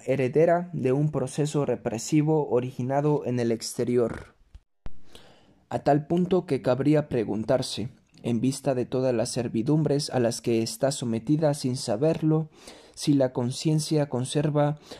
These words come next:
aún algo rescatable o si se trata de un mero obstáculo que debe ser removido. Y acá cabe disipar un posible equívoco.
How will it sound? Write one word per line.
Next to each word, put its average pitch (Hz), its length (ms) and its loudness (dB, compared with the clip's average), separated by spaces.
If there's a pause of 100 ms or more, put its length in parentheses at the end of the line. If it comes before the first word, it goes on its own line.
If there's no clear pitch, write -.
(340)
aún 147 540 4
algo 151 340 4
rescatable 147 920 2
o 131 120 2
si 143 140 -2
se 131 160 -6
trata 156 360 0
de 139 140 4
un 151 240 4
mero 147 240 4
obstáculo 143 840 0
que 131 100 -2
debe 127 240 0
ser 127 240 -2
removido. 113 640 2 (640)
Y 123 100 4
acá 143 360 0
cabe 131 260 2
disipar 143 680 -2
un 156 220 2
posible 147 680 0
equívoco. 131 680 0